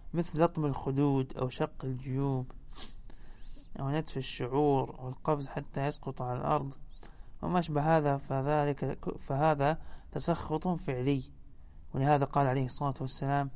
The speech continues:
"ليس منا من لطم الخدود وشق الجيوب ودعا بدعوى الجاهلية".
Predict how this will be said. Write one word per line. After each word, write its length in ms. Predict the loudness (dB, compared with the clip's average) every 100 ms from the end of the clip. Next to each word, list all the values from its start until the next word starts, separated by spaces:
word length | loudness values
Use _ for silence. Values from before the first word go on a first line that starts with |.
| -10 -12 -2
"ليس 220 | 0 0
منا 360 | 0 0 0 0
من 240 | 0 0
لطم 220 | -2 0 -2
الخدود 560 | -2 -2 2 2 0 -4 -4
وشق 340 | -2 -2 0
الجيوب 480 | 0 2 4 4 2 -8 -14 -16 -14 -10 -4
ودعا 500 | 0 2 4 2 0
بدعوى 480 | 0 0 2 0
الجاهلية". 680 | -2 0 2 2 2 2 0